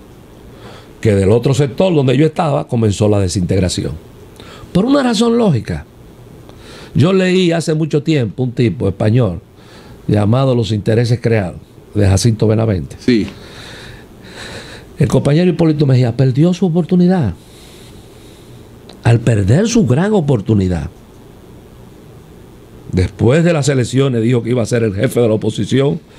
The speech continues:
Speaker 1: y no siquiera se convirtió en el jefe del P R D. No tiene futuro.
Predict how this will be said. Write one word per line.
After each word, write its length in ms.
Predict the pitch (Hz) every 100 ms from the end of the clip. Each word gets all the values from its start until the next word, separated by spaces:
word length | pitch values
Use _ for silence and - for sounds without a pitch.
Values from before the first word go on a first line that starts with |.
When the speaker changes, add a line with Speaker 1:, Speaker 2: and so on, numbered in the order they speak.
| - - -
Speaker 1:
y 140 | 110
no 120 | 117
siquiera 460 | 117 104 - 135 151
se 80 | 131
convirtió 520 | 127 110 90 120 123
en 80 | 113
el 140 | 98
jefe 400 | 110 123 123 113 - - - - -
del 300 | 110 107 98
P 140 | 110
R 200 | 107 110
D. 200 | 113 190 - - - - - - - - - - - - - - - - - - - - - - - -
No 260 | 110 120
tiene 460 | 117 120 143 175 240 - _
futuro. 580 | - 175 - 240 165 95